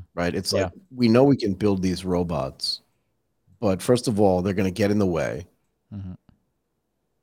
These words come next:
Speaker 1: A-, and I think second of all, what do you do? So unlike the Hyperloop idea,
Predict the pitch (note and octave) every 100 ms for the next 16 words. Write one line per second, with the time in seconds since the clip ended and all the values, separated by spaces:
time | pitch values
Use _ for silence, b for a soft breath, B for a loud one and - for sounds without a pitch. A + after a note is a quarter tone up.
0 | _ _ _ _ _ _ _ _ _ _
1 | B2 - C#3 C3+ C#3 C#3 - D#3 E3+ C3
2 | A#2+ G#2 G2+ - C3+ E3+ G3+ E3+ F#2+ A#2+
3 | G2+ - G#2+ - D#3 D#3+ C3 G#2 G#2 G2
4 | G2 G#2 A2 F2+ D#2 E2+ D#2+ E2 B1+ G1+